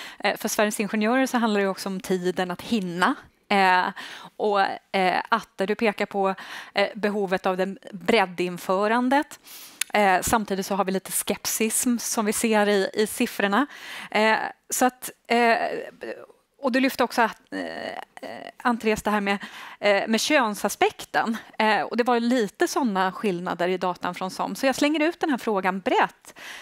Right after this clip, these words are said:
Eh, är det så att det är tillgängligt för alla oavsett kön, bakgrund, eh, ålder? Eh, vad,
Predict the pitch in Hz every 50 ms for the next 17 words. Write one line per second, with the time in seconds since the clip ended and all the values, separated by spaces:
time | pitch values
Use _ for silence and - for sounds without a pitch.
0 | - - - - 226 220 - - - 50 - - - - _ - - 269 339 440
1 | 466 - - 240 208 202 196 - 214 196 - 233 208 190 180 175 - - 190 180
2 | 180 - - - 196 185 180 185 - - - - - 175 202 180 175 - - 190
3 | 185 - - - 180 - - - - 175 185 180 - - _ - 202 208 214 196
4 | - - - 214 185 175 - - 175 - - 180 - - - - - - _ _
5 | - 196 190 185 - - - - - - - - - 190 - _ - - - -
6 | - - - - - _ _ - - 220 196 180 180 180 - - - - 196 185
7 | - - - _ - - 226 220 202 - - 175 - - - 214 214 202 _ _
8 | _ _ _ _ _ - 233 254 254